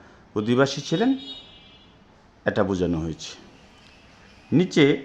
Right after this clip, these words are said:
জিরো ওয়ান সেভেন ওয়ান এইট একটা পর্যায় সারণী, সাতটা পর্যায়,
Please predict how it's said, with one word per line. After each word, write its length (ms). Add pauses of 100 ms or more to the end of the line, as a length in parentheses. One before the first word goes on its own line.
(440)
জিরো 280
ওয়ান 240 (260)
সেভেন 300
ওয়ান 180 (340)
এইট 160 (180)
একটা 260 (100)
পর্যায় 360
সারণী, 320 (960)
সাতটা 380 (100)
পর্যায়, 320